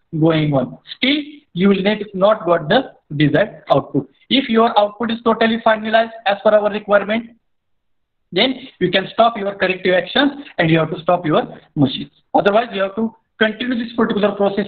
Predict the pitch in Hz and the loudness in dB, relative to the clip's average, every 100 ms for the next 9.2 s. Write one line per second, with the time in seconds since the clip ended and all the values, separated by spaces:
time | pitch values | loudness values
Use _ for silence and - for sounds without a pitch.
0 | - 190 185 220 226 220 180 185 233 - | -2 -2 0 2 2 0 -2 0 -2 -4
1 | - _ _ 240 285 - - _ 185 190 | -12 _ _ 0 0 -4 -10 _ 2 2
2 | 175 196 202 170 156 151 262 - - 139 | 4 2 2 -2 -2 0 0 -2 -10 0
3 | 143 131 202 - - - 127 - - - | 2 2 0 -4 -8 -2 -2 -4 -20 -20
4 | _ - 165 247 - 214 202 202 214 196 | _ -6 -2 -2 -4 -6 -2 -4 -4 -2
5 | 220 214 175 175 165 160 151 190 254 - | 0 2 0 4 2 2 -6 -6 -8 -10
6 | _ _ - 220 254 220 208 214 - 165 | _ _ 0 2 2 0 -6 -6 -6 -8
7 | - - - _ _ - 190 208 262 - | -6 -12 -12 _ _ -4 2 4 2 0
8 | - - 190 214 208 233 240 - 233 202 | -14 -4 2 4 4 0 0 0 0 2
9 | 220 | 0